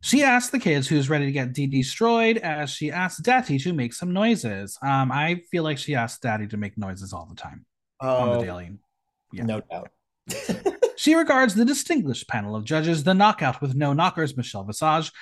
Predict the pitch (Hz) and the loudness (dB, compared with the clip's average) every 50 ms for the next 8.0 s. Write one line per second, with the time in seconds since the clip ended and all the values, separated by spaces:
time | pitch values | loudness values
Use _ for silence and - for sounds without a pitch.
0 | - - - - - 262 277 269 - 233 214 208 185 175 214 240 240 226 - 247 | -16 -8 -2 2 4 4 6 6 6 6 6 6 6 6 4 4 4 4 4 4
1 | 254 233 185 151 131 123 123 117 113 - - 120 110 - - 175 170 160 156 170 | 6 6 6 4 2 0 -4 -6 -6 -8 -8 -8 -6 -2 2 2 2 2 2 0
2 | 165 - - 175 156 - 175 170 160 160 190 208 196 190 190 190 180 - 180 143 | -2 -2 -2 -4 -2 -2 -2 -2 0 4 4 4 4 4 2 0 -2 -2 -2 -4
3 | 127 120 - 190 180 - - 120 110 123 139 185 185 185 190 185 165 151 127 120 | -4 -2 -2 -4 -4 -4 -4 -6 -4 0 2 4 6 6 6 6 6 4 2 0
4 | 107 104 98 - - - 190 202 175 165 143 131 131 190 196 190 190 196 175 156 | 0 -4 -6 -8 -2 2 2 4 4 4 2 2 2 2 2 4 2 2 0 0
5 | 139 135 120 113 113 156 190 175 139 123 120 120 165 196 196 196 196 185 156 143 | 0 0 0 0 0 2 2 2 0 0 -2 -2 0 0 0 0 0 -2 -2 -2
6 | 127 120 110 - - - - - 240 294 277 285 269 269 277 277 247 220 285 285 | -4 -4 -6 -8 -12 -16 -6 0 2 4 4 4 4 2 2 2 2 2 2 2
7 | 214 165 147 139 120 - 117 104 104 107 120 143 175 - 180 139 101 98 95 - | 2 2 0 -4 -6 -6 -6 -8 -6 -4 -2 -2 0 0 0 0 0 0 -2 -8